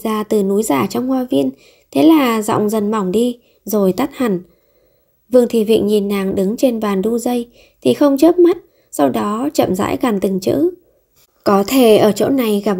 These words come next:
cái người nghe nói thân thể không tốt, quả là khéo." Lần trước Thẩm Châu Hy gặp Vương Thi Vịnh là ở Từ Châu, so với khi ấy nàng ta gầy ốm đi nhiều,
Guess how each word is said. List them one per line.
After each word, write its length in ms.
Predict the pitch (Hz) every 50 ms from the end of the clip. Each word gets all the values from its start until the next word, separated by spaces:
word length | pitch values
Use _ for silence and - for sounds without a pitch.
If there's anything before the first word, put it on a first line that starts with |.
| 196 202 196
cái 140 | 202 202 226
người 260 | 269 285 240 202 196
nghe 180 | 196 214 220 220
nói 180 | 220 196 220
thân 200 | - 269 247 226
thể 160 | - 214 180
không 260 | 185 - 233 226 220 214
tốt, 340 | 214 247 285 330 - - _ _ _ _ _ -
quả 220 | - 208 190 180
là 140 | 175 175 185
khéo." 360 | - 233 208 202 220 277 403 494 - _ _ _ _ _ _ _ _ _ _ _ _ _ _ -
Lần 240 | - 269 269 254 247
trước 200 | - 320 359 359 -
Thẩm 200 | - 254 208 196
Châu 160 | 196 277 277
Hy 240 | 269 262 277 269 254
gặp 160 | 247 214 185 -
Vương 160 | - 247 254
Thi 180 | 247 - 240 226
Vịnh 280 | 220 220 - - - 208
là 80 | 196
ở 220 | - - 208 190 190
Từ 180 | 208 202 190 190
Châu, 260 | - - 254 254 262 262 - _ _ _ _ _ _ _
so 200 | - - 262 226
với 160 | 226 208 208
khi 160 | - 262 247
ấy 320 | - - 196 196 202 226 269
nàng 160 | 285 240 202
ta 140 | - 214 214
gầy 160 | 208 214 196
ốm 280 | 185 - 196 196 202 247
đi 120 | 262 247
nhiều, 320 | 240 233 214 202 190 190